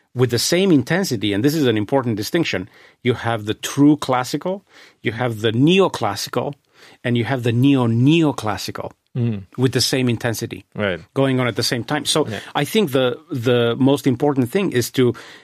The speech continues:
Speaker 1: actually give room and to give space to composers and to treat them with the same, uh, respect,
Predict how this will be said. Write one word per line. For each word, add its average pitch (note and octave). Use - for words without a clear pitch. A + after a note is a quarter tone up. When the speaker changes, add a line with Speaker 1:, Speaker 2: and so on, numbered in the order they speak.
Speaker 1:
actually D#3+
give C#3
room D3+
and A#2
to B2
give A2+
space -
to C3+
composers A#2+
and C3
to B2
treat E3+
them B2+
with G#2+
the A2+
same, C3+
uh, A2
respect, -